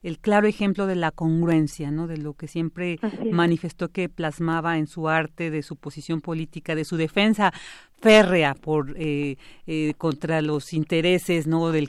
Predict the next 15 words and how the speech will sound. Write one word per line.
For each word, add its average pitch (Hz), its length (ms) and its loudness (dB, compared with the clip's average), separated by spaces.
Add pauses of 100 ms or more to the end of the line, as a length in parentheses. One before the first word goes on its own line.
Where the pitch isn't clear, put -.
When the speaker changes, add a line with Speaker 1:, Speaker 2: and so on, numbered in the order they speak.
Speaker 1:
gran 151 240 0
capital, 156 580 -2
en 147 140 0
contra 156 240 -2
sobre 151 180 -4
todo 165 240 -2
estos 156 260 -6
proyectos 151 560 -4
que 139 220 -8
se 143 240 -4 (340)
intentaron 165 680 0
implementar 156 640 -2
en, 151 220 -2
en 156 180 0
Oaxaca. 147 640 -4